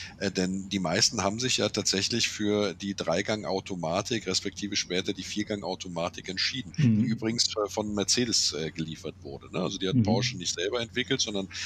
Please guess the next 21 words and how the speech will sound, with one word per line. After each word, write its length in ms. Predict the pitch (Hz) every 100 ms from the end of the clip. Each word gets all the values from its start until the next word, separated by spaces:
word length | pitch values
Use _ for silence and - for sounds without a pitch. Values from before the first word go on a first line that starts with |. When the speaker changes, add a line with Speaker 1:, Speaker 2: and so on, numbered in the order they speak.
| - -
Speaker 1:
äh, 120 | 98
da 200 | 90 90
haben 160 | 95 104
sie 100 | 104
sich, 280 | 101 -
äh, 120 | 101 92
bei, 360 | 90 90 90 - - - -
äh, 520 | 87 85 82 78 82
äh, 40 |
Mercedes 560 | 82 82 - 98 107 98
aus 180 | 90 -
einem 160 | 90
Großserienregal 1120 | 87 - 101 - 107 107 107 101 98 92 92 104
bedient 460 | - 90 104 123
und 160 | 104 87
haben, 300 | 92 98 92
äh, 180 | 92 92 -
diese 440 | 95 92 98 92
Dreigangautomatik 1400 | - 78 90 101 98 92 92 - 85 78 87 - 92 -
dann, 300 | 80 85 87 98
ähm, 240 | 82 85